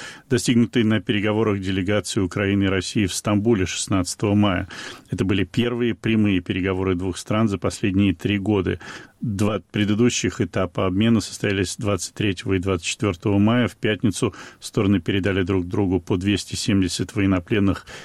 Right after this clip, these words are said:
и по сто двадцать гражданских лиц. В субботу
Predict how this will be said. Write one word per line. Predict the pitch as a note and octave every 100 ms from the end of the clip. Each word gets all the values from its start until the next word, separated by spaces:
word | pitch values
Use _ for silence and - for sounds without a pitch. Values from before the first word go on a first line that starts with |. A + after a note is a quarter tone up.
| -
и | A2
по | G2 G#2+
сто | G2 - F#2+
двадцать | F#2 F#2+ - - F2+ -
гражданских | G2+ G#2 F#2+ F#2 F#2 - - F#2 -
лиц. | G2 A#2+ A#2+ -
В |
субботу | - A2+ F#2 G#2 B2+